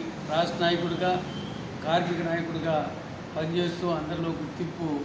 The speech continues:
పొందాడు. ఐక్య ఉద్యమాల్లో పనిచేశాడు. ఎంతో చరిత్ర ఉన్నటువంటి కామ్రేడ్ రామారావు పార్టీలో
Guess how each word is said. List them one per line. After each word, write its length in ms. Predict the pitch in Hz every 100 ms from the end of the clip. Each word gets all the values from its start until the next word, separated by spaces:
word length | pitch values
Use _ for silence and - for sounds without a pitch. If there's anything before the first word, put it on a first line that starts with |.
| - 156
పొందాడు. 420 | 165 165 165 180 - - - - - 143
ఐక్య 300 | 170 165 175
ఉద్యమాల్లో 720 | 165 180 180 175 170 156 - - - - -
పనిచేశాడు. 640 | 151 160 170 165 160 165 175 - - - - - - 156
ఎంతో 300 | 165 185 202
చరిత్ర 480 | 190 185 180 180 202
ఉన్నటువంటి 500 | 190 180 175 170 175
కామ్రేడ్ 400 | 165 156 160 160
రామారావు 480 | 160 165 170 175 175 - - - - - - - -
పార్టీలో 640 | 160 170 190 190 185 185